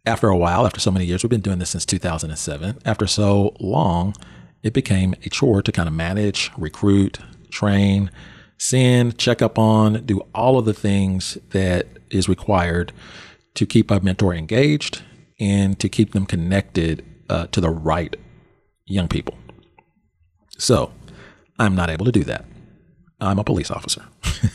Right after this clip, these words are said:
<laughs> So I've had to have help.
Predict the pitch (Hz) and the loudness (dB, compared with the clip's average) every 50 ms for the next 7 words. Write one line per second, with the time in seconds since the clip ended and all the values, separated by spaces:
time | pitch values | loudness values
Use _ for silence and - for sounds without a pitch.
0 | - - 120 - - - 143 - - - - - - - - - - - - - | -2 -2 -4 -4 -2 -2 -4 -4 -4 -8 -20 -20 -18 -16 -14 -14 -14 -16 -8 -2
1 | - 160 151 123 107 120 170 - - - - - - - - _ _ - 120 143 | 2 4 4 4 2 0 -2 -6 -14 -20 -20 -20 -20 -20 -20 _ _ -4 -2 0
2 | 139 131 123 120 117 117 120 113 113 120 160 180 185 - - - | 0 0 0 2 2 0 0 0 0 2 2 4 2 2 0 -4